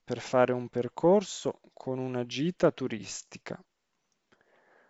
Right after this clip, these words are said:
Due settimane fa siamo andati alle Montagne Blu per rilassarci e trascorrere un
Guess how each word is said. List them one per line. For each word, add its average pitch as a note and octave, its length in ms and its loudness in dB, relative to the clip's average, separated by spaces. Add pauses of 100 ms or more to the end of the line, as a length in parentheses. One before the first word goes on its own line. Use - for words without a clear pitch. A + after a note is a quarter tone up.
(320)
Due D3 280 2
settimane C#3+ 680 0
fa - 380 4
siamo C3+ 440 -4
andati C3 600 4
alle A#2 240 0
Montagne A#2 640 -4
Blu A#2+ 260 -4 (220)
per C#3+ 180 2
rilassarci B2+ 1200 4 (180)
e B2+ 120 -6
trascorrere F3+ 920 6
un D#3+ 220 0